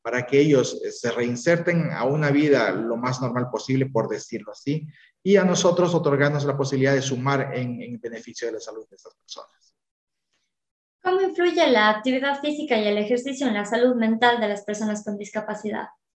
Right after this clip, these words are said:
Speaker 1: Pues imagínate, eh, que, eh, una persona que adolece de una incapacidad, de una disca-, de una discapacidad, perdón, eh,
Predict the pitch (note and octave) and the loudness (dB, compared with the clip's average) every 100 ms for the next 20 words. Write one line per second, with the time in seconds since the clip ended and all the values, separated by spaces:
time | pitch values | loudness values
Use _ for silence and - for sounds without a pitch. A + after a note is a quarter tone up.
0 | _ _ _ _ _ _ _ C3+ C3 - | _ _ _ _ _ _ _ -6 -6 -12
1 | - C#3+ C3+ C3+ C#3 D#3+ E3+ E3+ F3 E3+ | -12 -4 -2 -2 -2 2 2 4 4 4
2 | E3+ E3+ A#2+ B2 A#2 A#2+ C3 A#2 F#2+ G1+ | 2 -4 2 2 2 2 2 4 2 2
3 | A#2+ A#2 A2 G#2+ F#2 - C#3+ D3 C#3 D#3 | 0 0 0 0 -2 -4 -4 0 0 0
4 | D3 D3 D3 C3 A#2 - - A#2+ A#2+ C#3 | -2 0 4 6 6 2 -2 0 4 6
5 | D3 C#3+ B2 B2+ B2+ B2+ B2 A#2+ - B2+ | 4 2 2 2 0 0 -2 -4 -4 0
6 | C#3+ C3+ - - - C#3+ C3 - B2 - | 2 2 -4 -12 0 4 4 0 -6 -8
7 | - C3+ C3 B2+ - A#2 C3+ C3 B2+ B2 | -6 0 0 0 -4 -2 0 2 2 2
8 | C3+ - C3+ - _ _ - B2 A#2+ A#2 | 0 -2 -14 -20 _ _ -2 2 4 4
9 | A2+ | 4